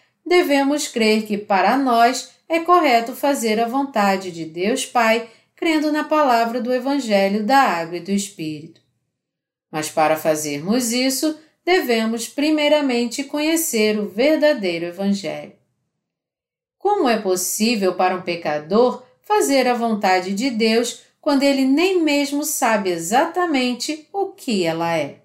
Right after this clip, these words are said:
Se nós não soubermos que tipo de fé nos permite viver de acordo com a vontade de Deus Pai,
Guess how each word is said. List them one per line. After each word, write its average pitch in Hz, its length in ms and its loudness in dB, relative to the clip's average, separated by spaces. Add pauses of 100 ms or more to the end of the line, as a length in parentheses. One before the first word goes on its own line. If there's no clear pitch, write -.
(1300)
Se 180 260 -4
nós 254 340 2
não 311 160 2
soubermos 190 840 2
que 165 200 -6
tipo 302 420 -4
de 302 160 0
fé 190 340 0
nos 170 200 -8
permite 202 640 -4
viver 196 440 -2
de 165 140 -6
acordo 247 540 0
com - 100 -8
a 226 80 0
vontade 175 580 -2
de 151 140 -12
Deus 202 400 0
Pai, 233 420 2